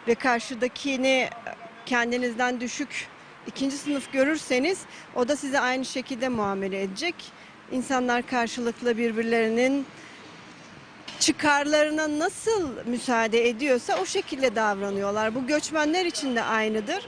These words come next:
Ortadan ko-, ortadan konuşmak lazımdır. Ne, e, biri çok aktır ya da diğeri çok karadır.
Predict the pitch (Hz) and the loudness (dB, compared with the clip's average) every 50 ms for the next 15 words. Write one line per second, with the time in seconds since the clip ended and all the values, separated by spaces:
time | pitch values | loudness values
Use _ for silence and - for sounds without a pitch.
0 | - - - 240 254 247 254 277 254 269 269 294 285 - 311 285 254 254 254 240 | -6 0 2 4 4 4 2 0 2 2 0 0 0 0 -2 -2 -2 -6 -12 -16
1 | - 220 - - - - 254 269 277 277 311 302 277 302 302 311 302 - 320 302 | -18 -18 -18 -10 -2 2 4 4 4 2 0 2 2 2 2 2 0 -4 -4 -4
2 | 294 294 - - 311 302 294 285 - 269 247 220 208 208 202 196 220 214 214 220 | -4 -6 -6 -4 -4 -4 -4 -4 -2 0 2 4 4 2 2 0 -2 -2 -2 -4
3 | 285 381 415 - - - - - - - - - 254 277 285 277 262 170 - - | -6 -6 -8 -10 -12 -14 -16 -18 -18 -16 -8 0 2 4 4 4 2 0 -4 -4
4 | - 247 247 240 240 240 233 226 214 190 165 127 131 208 202 233 269 254 254 247 | -2 0 2 2 2 2 0 0 -2 -4 -6 -6 -8 -6 -2 0 4 4 4 4
5 | - - - - - - 277 247 - - 233 226 214 - - - 311 330 381 - | 2 -2 -12 -16 -4 -2 -2 -2 0 -2 -2 -2 -2 -6 -8 -6 -4 -4 -4 -6
6 | 302 - - - - - - - 220 220 208 190 214 214 214 196 220 220 220 208 | -10 -14 -16 -18 -20 -18 -12 -6 -2 -2 0 2 0 0 2 2 2 2 2 0
7 | 214 - - 240 208 - - - 220 202 208 214 196 254 339 | -2 -2 -4 -6 -6 -6 -6 -4 -2 0 0 -2 -2 -4 -6